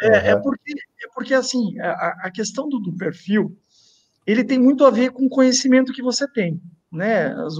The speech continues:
Speaker 1: é, é, e tudo, se nós pensarmos na vida, é assim, né? Quando a gente começa a conhecer um pouco melhor e você começa a, a ter habilidade com aquilo, é, você vê que...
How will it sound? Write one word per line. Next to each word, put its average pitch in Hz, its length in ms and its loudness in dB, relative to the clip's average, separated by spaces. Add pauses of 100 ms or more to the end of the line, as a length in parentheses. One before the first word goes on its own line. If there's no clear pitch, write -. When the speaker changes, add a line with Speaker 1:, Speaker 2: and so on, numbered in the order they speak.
(160)
Speaker 1:
é, 349 80 0
é, 302 640 -6
e - 120 -14
tudo, 311 360 2 (380)
se - 140 -6
nós 220 160 6
pensarmos 220 480 4
na 196 120 4
vida, 196 560 2 (680)
é 427 60 2
assim, 196 400 2
né? 208 300 2 (600)
Quando 349 260 2
a 370 60 6
gente 277 260 2
começa 208 500 4
a - 40 -8
conhecer 247 720 4 (840)
um 160 120 -2
pouco 226 300 4
melhor 170 560 6 (500)
e 185 80 -4
você 226 300 2
começa 226 800 0 (380)
a, 180 360 0
a 180 40 -4
ter 185 140 2
habilidade 214 800 2
com 165 160 -12
aquilo, 175 460 -10 (540)
é, 165 180 -4
você 233 480 -4
vê 254 220 -4
que... 294 360 -4